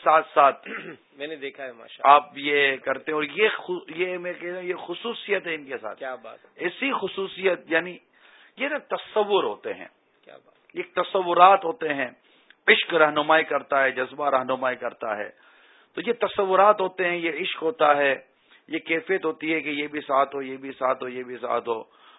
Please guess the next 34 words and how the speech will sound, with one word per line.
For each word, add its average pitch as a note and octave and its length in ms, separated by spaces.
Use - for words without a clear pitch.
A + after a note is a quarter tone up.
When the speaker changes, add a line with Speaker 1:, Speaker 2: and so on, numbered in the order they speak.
Speaker 1:
وہ C#3 80
جھنڈے D3+ 440
جو F3+ 120
ہوتے D3 240
ہیں، C#3 140
جو C3+ 440
اب C#3 180
اس - 240
گھڑی D#3+ 260
کے F#3 140
لیے F#3 120
نئے E3 160
جھنڈے C#3+ 260
ہوتے G#2 220
ہیں، F#2 80
تو B2+ 100
وہ F3 140
جو A3 80
جھنڈے G3 240
ہوتے G3+ 100
ہیں G#3+ 60
نا، G3+ 60
وہ F#3 100
بھی F#3+ 100
ساتھ D3 280
چلنے B2+ 260
چاہیے۔ G#2 300
Speaker 2:
ماشاءاللہ۔ - 640
Speaker 1:
یعنی G3 140
کوئی A#3 340
چیز A#3+ 260
رہ F#3+ 140
نہ A#3 200
جائے A3 280